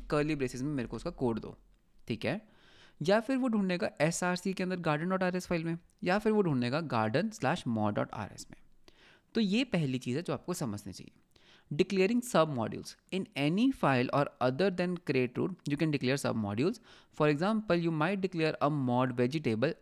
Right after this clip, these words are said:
in garden R S। तो मतलब कि let's say हमने डिसाइड किया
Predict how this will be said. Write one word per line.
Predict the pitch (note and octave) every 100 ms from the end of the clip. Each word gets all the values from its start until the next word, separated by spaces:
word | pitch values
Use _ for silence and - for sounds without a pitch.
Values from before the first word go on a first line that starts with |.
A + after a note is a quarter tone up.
| C3+
in | D#3+ A#2+
garden | G#2+ G#2 G#2 -
R | A2+ F#2+ -
S। | - - -
तो | C3+
मतलब | B2+ A#2 G#2
कि | G3 B3+ - - - - -
let's | C#3+ B3 -
say | A#3+ G#3+
हमने | F3+ F#3
डिसाइड | F3+ E3 D3
किया | -